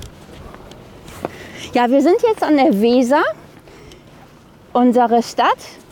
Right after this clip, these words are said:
heißt ja Seestadt Bremerhaven und wir liegen an der Wesermündung. Also wir sind ja nicht am offenen Meer. Von hier bis zum offenen Meer sind's ja noch fast,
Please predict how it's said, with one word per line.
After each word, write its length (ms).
heißt 240
ja 160
Seestadt 560
Bremerhaven 720
und 220
wir 100
liegen 460
an 160
der 240
Wesermündung. 920
Also 160
wir 120
sind 180
ja 120
nicht 240
am 120
offenen 440
Meer. 260
Von 180
hier 160
bis 180
zum 160
offenen 400
Meer 280
sind's 220
ja 120
noch 200
fast, 500